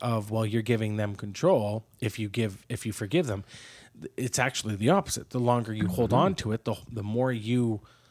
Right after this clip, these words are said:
Speaker 1: think about it and dwell on it.
Speaker 2: Totally.
Speaker 1: You're giving them way more
Speaker 2: Totally.
Speaker 1: power over you in the sense that, and, and, and s-, again,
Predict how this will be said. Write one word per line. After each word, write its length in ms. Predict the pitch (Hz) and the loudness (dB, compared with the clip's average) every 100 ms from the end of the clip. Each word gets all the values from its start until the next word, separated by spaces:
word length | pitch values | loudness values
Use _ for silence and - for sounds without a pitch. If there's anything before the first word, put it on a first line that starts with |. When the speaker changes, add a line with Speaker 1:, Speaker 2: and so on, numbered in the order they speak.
| _ | _
Speaker 1:
think 280 | - 175 170 | -2 0 0
about 280 | 123 117 113 | 0 0 0
it 60 | - | -4
and 100 | 107 | 2
dwell 200 | 135 175 | 2 2
on 100 | 101 | -2
it. 120 | 104 _ | -8 _
Speaker 2:
Totally. 320 | - 95 78 71 | -2 0 0 2
Speaker 1:
You're 160 | 131 | 4
giving 340 | 175 170 143 117 | 6 4 4 2
them 460 | 131 208 202 139 - - _ _ _ _ _ _ - | 2 2 -2 -6 -10 -20 _ _ _ _ _ _ -12
way 420 | 117 107 104 156 | -8 -2 4 6
more 100 | - 190 151 | 6 6 4
Speaker 2:
Totally. 60 | - | 4
Speaker 1:
power 400 | 117 107 104 104 | 4 4 4 2
over 200 | 101 101 | 0 -2
you 420 | 95 98 113 135 | -2 -2 -2 -2
in 160 | - 135 | 0 0
the 80 | 131 | 2
sense 300 | 151 156 143 | 2 2 0
that, 100 | 127 | 2
and, 160 | 135 - | 2 4
and, 200 | 139 - | 2 0
and 180 | - 127 | 2 4
s-, 120 | 120 - | 4 2
again, 520 | 117 101 170 233 101 | 0 2 4 4 0